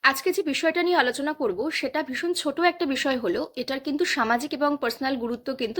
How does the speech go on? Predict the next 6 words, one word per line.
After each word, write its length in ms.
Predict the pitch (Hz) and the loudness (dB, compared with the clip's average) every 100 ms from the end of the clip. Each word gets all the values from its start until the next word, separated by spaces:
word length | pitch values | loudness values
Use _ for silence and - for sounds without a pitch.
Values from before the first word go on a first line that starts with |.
| 349 | -2
ভীষণভাবে 460 | 247 233 233 254 392 | -2 -4 -2 2 2
অপরিসীম। 420 | - - - - - _ _ _ - - - - - - - _ 302 | 2 -2 -4 -4 -6 _ _ _ -18 -14 -14 -14 -16 -20 -20 _ 4
অনেককে 300 | 311 403 440 | 6 4 4
বলতে 180 | 311 294 381 | 4 4 2
শোনা 180 | 381 370 214 | 4 4 4
যায় 180 | 190 | 2